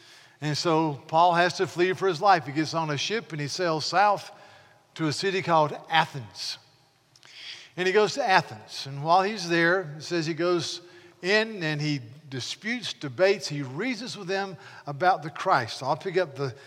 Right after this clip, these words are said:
text in verse sixteen. Now, while Paul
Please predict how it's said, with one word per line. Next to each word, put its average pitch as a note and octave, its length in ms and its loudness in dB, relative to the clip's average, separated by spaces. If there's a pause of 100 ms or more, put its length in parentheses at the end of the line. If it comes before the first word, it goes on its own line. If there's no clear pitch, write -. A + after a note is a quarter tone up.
(160)
text F#3 380 0
in C#3+ 80 -8
verse C#3+ 280 -4
sixteen. F#3 680 -4
Now, C#3 240 4
while C#3 160 2
Paul F3 680 2